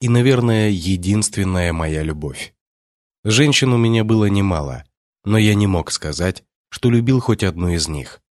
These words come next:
Страсть, иногда бурная, иногда болезненная.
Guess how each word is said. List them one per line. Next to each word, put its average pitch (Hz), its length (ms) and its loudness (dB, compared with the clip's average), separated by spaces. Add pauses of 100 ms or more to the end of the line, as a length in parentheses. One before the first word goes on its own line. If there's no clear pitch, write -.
(220)
Страсть, - 640 -2
иногда 117 420 0
бурная, 80 600 -4
иногда 101 400 0
болезненная. 76 880 -6